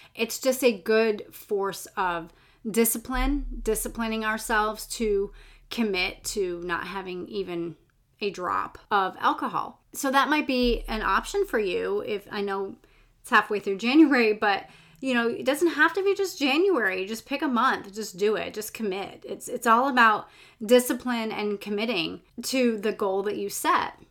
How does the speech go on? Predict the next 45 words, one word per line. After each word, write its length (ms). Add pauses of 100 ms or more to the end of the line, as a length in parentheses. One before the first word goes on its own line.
(200)
So 380
if 180
we're 80
going 260
to 100
reduce 360
the 180
alcohol, 800
well, 500 (140)
what 340
can 140
we 120
replace 480
that 260
with? 240 (180)
Because 320
sometimes 580
we 80
like 240
to 80
have 200
that 140
glass 280
of 140
red 200
wine 340 (200)
while 220
we're 100
cooking 360
dinner. 420 (720)
Well, 280
we 120
can 180
replace 460
that 280
with 360
my 240
favorite, 460
which 220
is 220 (300)
a 100
mug 300
of 100
herbal 340
tea 520